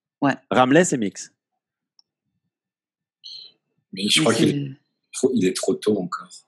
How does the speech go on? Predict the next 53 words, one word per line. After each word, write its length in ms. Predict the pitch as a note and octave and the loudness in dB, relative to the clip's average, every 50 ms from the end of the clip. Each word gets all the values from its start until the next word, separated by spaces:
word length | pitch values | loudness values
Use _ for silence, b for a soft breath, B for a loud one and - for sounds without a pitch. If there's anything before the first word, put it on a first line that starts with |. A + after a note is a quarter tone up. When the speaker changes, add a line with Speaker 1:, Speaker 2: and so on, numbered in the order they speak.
| _ _ _ _ _ - | _ _ _ _ _ 2
Speaker 2:
Il 80 | C3 C#3 | 4 4
est 100 | C#3+ - | 4 4
trop 140 | - D#3+ F3 | 6 4 4
Speaker 1:
Ouais, 80 | E3 | 6
Speaker 2:
tôt, 160 | - - C#3+ | 6 4 4
Speaker 1:
peut-être. 300 | C#3 C#3+ C#3 D#3 D#3 C#3 | 4 2 2 2 2 2
Speaker 2:
c'est 120 | - - C#3+ | 4 2 2
vrai. 260 | A#2 A#2+ A#2 A#2+ A2+ | 2 2 -2 -4 -4
Soixante-dix 600 | G2+ - - B2+ A#2+ - C3+ B2+ A#2+ A#2 A#2+ C#3 | -6 0 0 0 0 0 -2 -2 0 -2 0 0
ans, 80 | D3+ D#3 | 0 -2
c'est 120 | - B2 | -2 -2
vrai, 140 | A2+ B2 C3+ | -2 -2 -2
c'est 140 | - - A#2 | -2 -2 -2
rien. 280 | G#2 G2 F#2 F#2 F#2 _ _ - | -2 -2 -4 -6 -10 _ _ 2
Speaker 3:
Non, 240 | E3 G3 G#3 F3 B2+ | 4 6 6 4 2
mais 60 | A2+ | 2
c'est, 180 | A2 - - - - | -2 -2 -4 -6 -8
c'est, 280 | - - - - G#2 | -4 -4 -2 0 0
c'est 160 | G#2 - - A2 | 0 2 0 0
rien, 340 | - - B2+ D3 F#3 G3+ | 0 0 2 4 4 6
en 100 | F#3 C#3+ | 6 4
fait, 320 | B2 - - A2+ G2+ - G#2+ | 2 2 2 0 2 2 0
à 60 | F#2+ | 0
l'échelle. 380 | G2 G2 - - A#2 G#2 G#2 G#2+ | 0 2 2 2 2 2 2 2
C'est 160 | G#2 - A2 | 2 4 4
nous, 360 | A2 A#2+ C3 C3 B2 B2+ C3 | 6 6 6 6 6 6 4
nous, 300 | A#2+ B2 B2 A#2 A2 G#2 - | 6 6 6 6 6 4 2
on, 100 | - - B B B B B B B | -2 -10 B B B B B B B
c'est, 160 | - - - | -8 -4 -4
c'est 180 | - - F#2+ F#2 | -2 -2 0 2
beaucoup 400 | - G#2+ - - - E3+ E3+ D3 | 2 2 0 2 4 6 8 8
et 80 | A#2 | 8
en 80 | A2 G#2+ | 6 4
même 220 | G#2 G#2+ G#2+ G#2 | 4 4 2 4
temps, 200 | - - D3 C#3 | 4 4 4 4
c'est, 200 | A#2+ - - - | 4 2 0 -2
c'est 360 | G#2 - - G#2 - - _ - | -2 0 0 -2 -4 -4 _ 2
tellement 360 | - B2+ B2 A#2+ B2 B2 A#2+ | 4 6 6 6 6 4 2
peu. 340 | - - - F#3 F#3 D3+ A#2+ | 0 -2 -2 0 0 2 0
Je 140 | - - | 0 -2
veux 60 | G2 F2+ | -2 0
dire, 360 | F#3+ A2 - - - G2 - B B B B B | 2 2 2 4 2 -2 -4 B B B B B
c'est 180 | B - - G#2+ | B -4 0 2
un, 120 | G#2 G#2 G#2 | 2 2 2
c'est, 340 | A#2 B2 A#2 - - - - - | 2 0 0 -4 -4 -6 -8 -4
pour, 120 | G#2 A2+ A2+ - _ | -4 -4 -4 -4 _
pour 100 | - A2 | 2 4
moi, 120 | C#3 D3+ | 4 4
c'est 160 | - - - G#2 | 4 4 0 0
un 100 | G2 F#2+ | -2 0
pays 240 | - A#2 A#2+ B2 | 2 2 2 2
qui, 320 | B2 - - G#2 G#2 G#2 G2+ | 0 -2 0 0 2 2 2
euh, 160 | G2 F#2+ F#2 | 2 0 -2